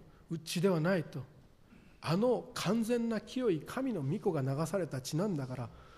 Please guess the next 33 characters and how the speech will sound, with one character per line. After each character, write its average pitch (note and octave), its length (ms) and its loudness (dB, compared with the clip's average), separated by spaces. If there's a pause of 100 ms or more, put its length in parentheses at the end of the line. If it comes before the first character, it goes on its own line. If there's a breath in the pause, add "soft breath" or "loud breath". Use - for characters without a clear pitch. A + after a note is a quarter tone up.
(400 loud breath)
神 A3 280 2
の E3 240 0
キ - 140 -4
リ G#3+ 100 2
ス - 100 -4
ト A3 100 0
の G#3+ 100 2
血 G#3 160 -2
に G3 100 2
で C#3+ 140 2
き A#3 100 -2
な A#3 120 2
い D#3 80 0
こ C#3+ 100 -4
と D3+ 140 0
な C#3+ 80 0
ん B2+ 60 -2
て A#2 160 -8
な E3+ 200 0
い F#3 80 0
と、 C3+ 340 -8
あ D#3+ 60 0
な A3+ 120 2
た G3+ 100 -4
は D#3+ 40 -2
自 D3 160 -2
分 A3+ 160 -2
に A#3 80 -2
語 G3+ 280 -4
れ A#3+ 80 -2
ま A#3 120 -4
す A#3 100 -10
か？ A#2+ 120 -12